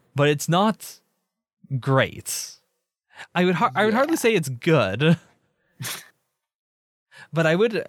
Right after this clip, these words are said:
Speaker 1: you know, you could, you could tempt me into saying it's good.
Speaker 2: It's
Speaker 1: Just, you know, barely.
Speaker 2: inoffensive at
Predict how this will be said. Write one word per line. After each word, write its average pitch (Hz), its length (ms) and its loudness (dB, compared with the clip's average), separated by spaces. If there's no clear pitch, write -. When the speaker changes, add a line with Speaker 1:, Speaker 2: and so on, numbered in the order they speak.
Speaker 1:
you 403 140 0
know, 139 60 0
you 220 140 2
could, 302 160 0
you 359 80 2
could 349 160 -4
tempt 220 260 0
me 175 80 2
into 143 160 -2
saying 117 240 2
it's 104 140 -2
good. 104 240 0
Speaker 2:
It's 120 200 2
Speaker 1:
Just, 170 220 -4
you 165 60 2
know, 131 60 0
barely. 226 260 2
Speaker 2:
inoffensive 208 1400 -2
at 123 140 -10